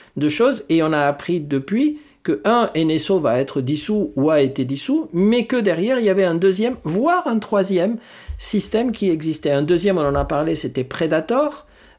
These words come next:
euh, et il semblerait qu'il y ait un, un troisième système, euh, qui essaye aussi de, de pirater. On a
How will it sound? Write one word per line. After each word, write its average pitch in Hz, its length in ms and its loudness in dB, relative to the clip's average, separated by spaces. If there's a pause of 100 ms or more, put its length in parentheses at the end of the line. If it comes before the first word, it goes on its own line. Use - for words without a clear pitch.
euh, 143 540 2
et 165 260 2
il 160 140 0
semblerait 156 340 -2
qu'il 214 160 -2
y - 20 2
ait 160 60 0
un, 151 60 -2 (120)
un 156 100 0
troisième 185 420 -2
système, 175 500 -4
euh, 131 840 -4
qui 151 220 -2
essaye 165 320 0
aussi 147 240 -2
de, 143 200 -2
de 143 140 -2
pirater. 156 460 -2
On 180 160 0
a 139 120 -2